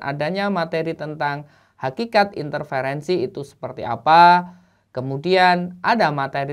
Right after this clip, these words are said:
tentang bentuk interferensi, kemudian ada materi tentang faktor penyebab terjadi interferensi,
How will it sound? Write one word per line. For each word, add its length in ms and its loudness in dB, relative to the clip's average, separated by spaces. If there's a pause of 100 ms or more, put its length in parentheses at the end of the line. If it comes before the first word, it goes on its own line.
tentang 320 -8
bentuk 400 -4
interferensi, 1120 -2 (640)
kemudian 640 2
ada 240 -4
materi 480 -4
tentang 240 -6
faktor 560 2
penyebab 560 -6
terjadi 640 -6
interferensi, 960 0